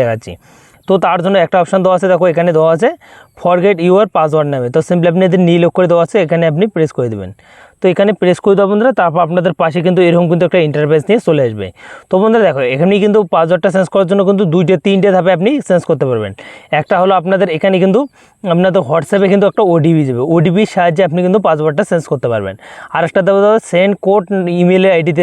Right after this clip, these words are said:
আপনাদের যাবে। তারপর দেখো যে বন্ধুরা সেন্ড কোড Facebook নোটিফিকেশন আসবে। তারপর দেখো সে-, কিন্তু মেসেজ, এখানে কিন্তু আপনি নোটিফিকেশনে ক্লিক করবেন বা আপনাদের যেটাতে আপনি কোডটা নিতে চান, তো সেই ঘরটাতে ফিল করে দেবেন। ফিল করে দেবো বন্ধুরা, এখানে আমরা প্রেস করে দেবো। এখানে যখনই প্রেস করে দেবো, তারপর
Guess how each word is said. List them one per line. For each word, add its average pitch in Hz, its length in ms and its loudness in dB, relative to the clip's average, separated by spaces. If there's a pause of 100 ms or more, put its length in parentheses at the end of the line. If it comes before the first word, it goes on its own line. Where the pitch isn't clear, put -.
আপনাদের 147 340 -4
যাবে। 104 180 -6 (360)
তারপর 170 280 0
দেখো 190 220 2
যে 196 80 0
বন্ধুরা 208 180 0 (100)
সেন্ড 185 180 2 (120)
কোড 202 140 2 (100)
Facebook 170 400 2
নোটিফিকেশন 160 460 2
আসবে। 110 220 -4 (400)
তারপর 175 280 0
দেখো 190 140 2 (100)
সে-, 175 180 0 (120)
কিন্তু 196 140 4 (100)
মেসেজ, 175 320 0
এখানে 190 220 0
কিন্তু 190 180 0
আপনি 185 120 0 (180)
নোটিফিকেশনে 185 480 2
ক্লিক 185 240 0
করবেন 214 240 2
বা 208 120 2
আপনাদের 208 320 0
যেটাতে 180 340 2
আপনি 170 100 0 (100)
কোডটা 170 180 -2 (120)
নিতে 175 200 0
চান, 269 100 0 (400)
তো - 120 -2
সেই 185 180 2
ঘরটাতে 180 360 0
ফিল 175 200 0
করে 139 160 2
দেবেন। 95 160 -8 (420)
ফিল 170 160 -2
করে 196 140 2
দেবো 196 100 2
বন্ধুরা, 214 220 0
এখানে 175 200 0
আমরা 185 180 0
প্রেস 151 260 -2
করে 123 160 -6
দেবো। 98 140 -10 (480)
এখানে 190 180 2 (100)
যখনই 180 340 2
প্রেস 220 240 0
করে 202 160 2
দেবো, 196 140 2 (480)
তারপর 165 280 0